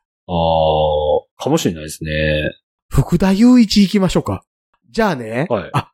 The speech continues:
Speaker 2: いいやつあるじゃないですか。新解釈三国志見ましょうか。<laughs>
Speaker 1: なんかもう大泉洋とかいいですよ、もう。<laughs> 見なくていいです。ごめんなさい、勘弁してください。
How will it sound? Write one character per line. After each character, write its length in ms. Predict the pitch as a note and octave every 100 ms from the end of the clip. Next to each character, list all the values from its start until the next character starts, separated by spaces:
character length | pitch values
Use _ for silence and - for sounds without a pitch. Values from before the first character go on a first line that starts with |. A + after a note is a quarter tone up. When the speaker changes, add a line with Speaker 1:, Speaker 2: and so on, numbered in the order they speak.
| -
Speaker 2:
い 180 | G#2+
い 20 | A#2+
や 140 | C#3
つ 120 | -
あ 60 | C#3+
る 80 | D3
じ 80 | D#3+
ゃ 40 |
な 120 | D#3
い 60 | D3
で 100 | C3
す 100 | -
か。 380 | A2 G2+ - -
新 420 | - - F#3+ G#3+
解 260 | - D4 D4
釈 220 | G3 F3
三 220 | - E3+ F3+
国 180 | E3
志 140 | F3 D#3
見 100 | C3+
ま 120 | C3
し 60 | C3
ょ 40 |
う 20 |
か。 260 | A#2+ A#2 - - - - - - - - - _ - - - - - - - - - - - - - _ - - - - - - -
<laughs> 360 | - A#2+ E3 F#2
Speaker 1:
な 140 | E2+
ん 20 | A2
か 160 | -
も 60 | D#2
う 20 | D#2 G2+ C#3
大 60 |
泉 300 | G3+ C3+ G2
洋 180 | F#2+ A2
と 120 | -
か 140 | - D#2+
い 140 | G#2+
い 40 |
で 100 | C#3
す 180 | - -
よ、 80 | -
も 200 | - - - - - - F#3+ A3+ - F#3 F3+ G#3+
う。 20 |
<laughs> 0 |
見 100 | -
な 80 | F#3
く 100 | -
て 120 | -
い 60 | G#2
い 80 | F#3+
で 160 | C#3
す。 300 | G2+ - G2 -
ご 140 | B2+
め 80 | D3
ん 20 |
な 100 | D#3
さ 120 | D3 C#3+
い、 40 |
勘 240 | C3+ D#3+
弁 100 | B2
し 80 | G#2
て 60 | -
く 80 | A2
だ 80 |
さ 200 | G#2 G#2
い。 60 | F2+